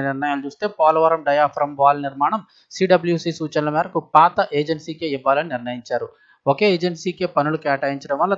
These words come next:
తదనంతరం ఏవైనా సమస్యలు తలెత్తినా ఏజెన్సీ బాధ్యత ఉంటుందని మంత్రివర్గం అభిప్రాయపడింది. అలాగే ప్రజా ఆరోగ్యానికి ప్రాధాన్యమిస్తూ స్టెమీ పథకం అయితే ప్రారంభిస్తున్నారు.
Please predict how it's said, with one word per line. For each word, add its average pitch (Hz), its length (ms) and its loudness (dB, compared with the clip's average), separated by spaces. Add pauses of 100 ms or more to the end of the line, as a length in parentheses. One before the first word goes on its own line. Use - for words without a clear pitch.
తదనంతరం 175 460 0
ఏవైనా 156 240 -2 (100)
సమస్యలు 151 460 -8
తలెత్తినా 143 340 -2 (140)
ఏజెన్సీ 165 360 -6 (120)
బాధ్యత 156 360 0 (120)
ఉంటుందని 147 440 -8
మంత్రివర్గం 135 500 -4
అభిప్రాయపడింది. 123 680 -6 (400)
అలాగే 170 300 2 (100)
ప్రజా 156 260 6 (160)
ఆరోగ్యానికి 160 640 2
ప్రాధాన్యమిస్తూ 147 680 2
స్టెమీ 165 380 2
పథకం 156 300 0
అయితే 151 220 -4
ప్రారంభిస్తున్నారు. 123 680 -4